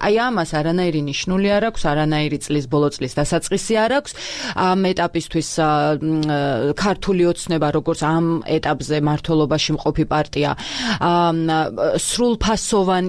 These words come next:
იგნორს უკეთებს იმ, საზოგადოებრივ დაკვეთას, რომელიც გამოხატული არის ქუჩაში. ა, აქედან გამომდინარე, ჩვენ არ გვაქვს ახლა ის ფუფუნება, რომ, ამ, ვიფიქროთ, წლის შეჯამებაზე, ვთქვათ,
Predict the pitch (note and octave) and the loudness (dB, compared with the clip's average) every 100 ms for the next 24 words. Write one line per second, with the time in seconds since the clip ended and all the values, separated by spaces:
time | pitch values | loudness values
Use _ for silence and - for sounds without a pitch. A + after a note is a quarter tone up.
0 | - F#3 E3 E3+ E3 D#3+ - E3 - D#3+ | -2 -4 0 2 2 0 -2 -2 -2 -4
1 | D#3+ D3+ - D#3 D#3 D3+ D3 D3 E3 C#3+ | -4 -6 -2 0 2 2 0 0 -2 -2
2 | D#3 D3+ D#3 D#3 D#3 C3+ D3+ D3 D3 D3+ | 0 0 0 0 -2 0 -2 0 -2 -4
3 | - D3 D3+ D3 C#3+ - - B3 - E3 | -2 0 2 0 -2 -8 -6 -4 0 2
4 | F3+ - F3+ - E3+ D#3 C3+ C#3+ - - | 2 0 -2 0 0 2 0 -4 -8 -4
5 | D3+ F#3+ G3 D4+ F4 - C#4+ B3 - F#3+ | -2 0 0 2 0 -2 -10 -4 0 2
6 | F#3 - A3 A#3+ A3+ F#3+ F3 F3 F#3 F#3 | 2 0 -2 -2 0 0 2 2 0 0
7 | G3 G3+ B3 - G3 D#3 D3+ F3 F3 - | 0 0 -2 -2 0 2 2 -2 -2 -4
8 | D3 - D3 C#3+ - D#3 - D#3+ D#3+ E3 | -4 0 0 0 -2 -2 0 0 2 2
9 | F#3 G#3 G#3+ - - A3 - D#3+ D#3+ D#3 | 2 2 0 -4 -8 -6 0 2 2 0
10 | D#3 D#3 D#3 D3+ D3 D#3 - D#3 - F#3 | 0 0 0 0 0 0 -2 -4 0 0
11 | G#3 G3+ - - - D#3 D3+ C#3+ C3 G#2+ | 0 -2 -8 -6 0 2 2 0 -2 -4
12 | F#2 A2 G#2+ - - D#3+ D#3 E3 D3+ D#3+ | -4 -4 -4 -4 0 0 2 0 0 0
13 | D3+ D#3 D3+ F#3 - | 0 -2 -2 -4 -2